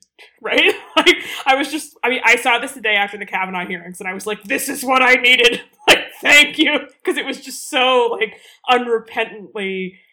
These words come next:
I don't, I don't even know the word. Like, it was just really refreshing to me to be like, "Yes, thank you." <laughs> This is a reminder that life is complex and women are people, and, oh, good. So,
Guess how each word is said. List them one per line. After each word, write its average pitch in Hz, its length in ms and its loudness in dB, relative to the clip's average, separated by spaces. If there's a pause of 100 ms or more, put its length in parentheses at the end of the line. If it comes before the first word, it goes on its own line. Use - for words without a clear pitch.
(280)
I 240 140 4
don't, 220 200 0
I 233 120 4
don't 262 120 2
even 240 160 -6
know 226 200 0
the 208 100 -4
word. 196 400 -6
Like, - 80 -6
it 214 100 0
was 208 200 -6
just 220 240 -14
really 196 600 -8 (200)
refreshing 208 680 -6
to 220 120 -6
me 185 300 -8
to - 80 -20
be 190 100 -10
like, 190 220 -12
"Yes, - 400 -12 (240)
thank 185 240 -8
you." - 140 -20 (120)
<laughs> - 380 2 (520)
This 302 220 -4
is - 220 -16
a 277 240 -6 (260)
reminder 254 640 4
that 196 200 -6 (320)
life 214 340 0
is 190 260 -6 (420)
complex 202 600 -4
and 220 160 -10
women 196 260 -6
are 185 120 -6
people, 165 540 -12
and, 220 140 -20 (320)
oh, 196 180 -10 (360)
good. 175 320 -10 (480)
So, 180 460 -12